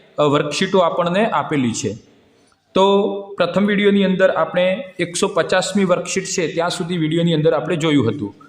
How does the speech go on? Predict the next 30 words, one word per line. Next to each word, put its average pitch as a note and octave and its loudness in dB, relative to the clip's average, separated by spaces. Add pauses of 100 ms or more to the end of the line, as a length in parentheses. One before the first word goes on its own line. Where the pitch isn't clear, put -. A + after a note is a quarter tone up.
તો G3+ 4 (560)
નવમા E3 4
નંબરની A3 4
જે G#3 2
થીમ F#3 -2
છે E3 0
આપણા D3+ 0
વ્યવસાયકારો, D3 0 (280)
એની F3+ 2
બધી F#3 0
જ - -6
વર્કશીટો F3 -2 (220)
એ F#3 -2
આજના D#3+ 0
વીડિયોની F3+ 0
અંદર E3 0
જોશું. D3 -2 (320)
એટલે - 0
વર્કશીટ F#3+ 0
નંબર G3 2
એકસો F#3+ -6
પચાસથી G3 -2 (340)
લઈ D#3+ 2 (280)
એકસો F#3+ 0
નેવ્યાસી F#3+ 0 (380)
ત્યાં G3+ -2
સુધી F#3+ -2
આપણે E3+ 0
માર્ગદર્શન D#3+ -2
મેળવશું. A#2+ -2